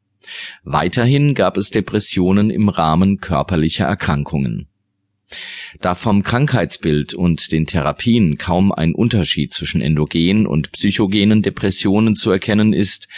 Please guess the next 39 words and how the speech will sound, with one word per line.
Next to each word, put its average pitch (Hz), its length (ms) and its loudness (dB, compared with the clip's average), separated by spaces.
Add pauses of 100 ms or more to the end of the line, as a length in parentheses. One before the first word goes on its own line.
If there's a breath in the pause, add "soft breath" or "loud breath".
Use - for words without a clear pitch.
(200 loud breath)
werden 82 300 0
sie 76 140 0
heute 90 380 2
nach 98 180 2
der 110 160 0
I 78 140 -4
C - 180 -2
D 104 160 0
zehn - 420 0
eingeteilt 80 800 0
und 98 440 -2
beurteilt. 76 840 -2 (760 loud breath)
Unberührt 110 680 0
davon 113 500 0
bleiben 95 420 2
die 104 240 2
organisch 92 640 0
verursachten 90 760 0
Depressionen. 73 920 -4 (1300 loud breath)
In 107 160 0
der 98 240 2
I 117 120 0
C 113 180 0
D 87 160 2
zehn 143 400 4
werden 98 260 2
die 90 100 2
affektiven 107 540 0
Störungen 110 640 2
eingeteilt 92 760 0
nach 80 420 0
Schwere 87 480 0
der 98 120 0
Depression, 113 760 0
also 80 240 0
leicht, 73 520 -2
mittel 82 340 0
oder 76 260 -2
schwer, 87 520 0